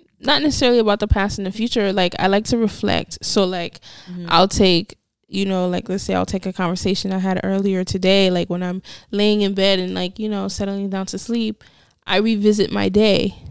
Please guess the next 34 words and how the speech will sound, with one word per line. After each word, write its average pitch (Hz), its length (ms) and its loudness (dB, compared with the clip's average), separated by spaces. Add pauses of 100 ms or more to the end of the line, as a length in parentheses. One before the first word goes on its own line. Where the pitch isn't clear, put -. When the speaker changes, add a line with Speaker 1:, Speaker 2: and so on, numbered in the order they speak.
(180)
Speaker 1:
in 196 180 -4
my 190 140 -2
Speaker 2:
Mm-hmm. 190 80 0
Speaker 1:
head. 208 320 0
Speaker 2:
Okay, 233 240 -4
that 190 180 -8
sounds 220 300 -6
very 180 300 -4
healthy. 165 420 -10
That 160 180 -12
does 170 140 -12
not 175 200 -10
sound 180 260 -12
like 156 120 -16
what 160 100 -16
you 170 100 -16
were 165 100 -14
describing 185 540 -10
before. 240 540 -8
<laughs> - 960 -20
As 190 220 -6
far 196 240 -4
as 180 240 -4
you 190 140 -8
going 170 420 -6
deeper 170 420 -10
and 151 140 -10
diving 160 400 -10
deeper 160 380 -16
and 147 140 -14
deeper 156 320 -18
and 156 140 -14
deeper 156 300 -16
within, 156 540 -14